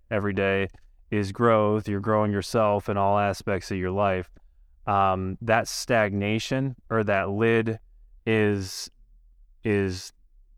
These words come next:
the anti-, antithesis of anything you're doing. Um, but there are plenty of people in Jacksonville. I have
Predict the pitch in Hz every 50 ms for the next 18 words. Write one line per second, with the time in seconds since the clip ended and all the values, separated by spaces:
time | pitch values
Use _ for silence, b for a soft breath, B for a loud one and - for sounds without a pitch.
0 | _ _ - 117 - - _ - 117 123 117 - - 110 120 - - - - 117
1 | 117 117 - 110 92 - 113 101 90 - - 110 104 92 - - - - - 107
2 | 101 98 98 95 92 95 - - _ - - - - - _ _ _ _ _ -
3 | 117 120 123 117 98 - 113 107 104 104 101 98 95 90 98 90 87 80 76 -
4 | - - - - _ _ - - - _ - - - _ - - 104 101 98 92
5 | 92 90 90 92 104 - 110 101 - 143 123 117 113 107 - - - - - -
6 | 113 113 113 107 - - 147 151 151 147 131 143 139 131 131 135 131 127 113 104
7 | 107 104 104 101 90 - 107 98 98 101 104 95 101 107 110 107